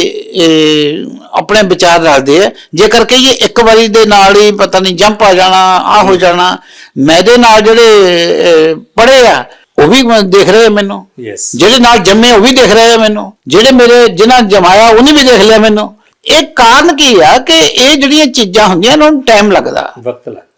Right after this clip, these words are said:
Speaker 1: ਕਿਉਂਕਿ ਮਨੁੱਖਤਾ ਲਈ ਕੰਮ ਕਰਨਾ, ਤੁਸੀਂ ਆਪਣੇ ਆਪ ਨੂੰ ਕੁਰਬਾਨ ਕਰਨਾ ਆ।
Speaker 2: ਹੂੰ।
Speaker 1: ਉਹਨੂੰ ਮੈਂਟਲੀ ਪ੍ਰੀਪੇਅਰ ਹੋਣਾ ਪੈਣਾ ਕਿ ਕੀ ਮੈਂ ਦੁਨੀਆ ਤੇ ਜਿਹੜਾ ਆਇਆ, ਮੇਰਾ ਜ਼ਿੰਦਗੀ ਦਾ ਮਕਸਦ ਕੀ ਆ।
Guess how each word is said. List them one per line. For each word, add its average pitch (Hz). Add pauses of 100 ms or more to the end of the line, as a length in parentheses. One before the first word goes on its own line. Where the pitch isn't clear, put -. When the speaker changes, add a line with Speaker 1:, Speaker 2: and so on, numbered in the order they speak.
Speaker 1:
ਕਿਉਂਕਿ 330
ਮਨੁੱਖਤਾ 302
ਲਈ 359
ਕੰਮ 339
ਕਰਨਾ, 247
ਤੁਸੀਂ 311
ਆਪਣੇ -
ਆਪ 269
ਨੂੰ 330
ਕੁਰਬਾਨ 285
ਕਰਨਾ 226
ਆ। 160 (120)
Speaker 2:
ਹੂੰ। 123 (240)
Speaker 1:
ਉਹਨੂੰ 349
ਮੈਂਟਲੀ 269
ਪ੍ਰੀਪੇਅਰ 302
ਹੋਣਾ 302
ਪੈਣਾ 180 (320)
ਕਿ 320
ਕੀ 330
ਮੈਂ 269
ਦੁਨੀਆ 262
ਤੇ 294
ਜਿਹੜਾ 262
ਆਇਆ, 214 (380)
ਮੇਰਾ 233
ਜ਼ਿੰਦਗੀ 208
ਦਾ 240
ਮਕਸਦ 214
ਕੀ 277
ਆ। 147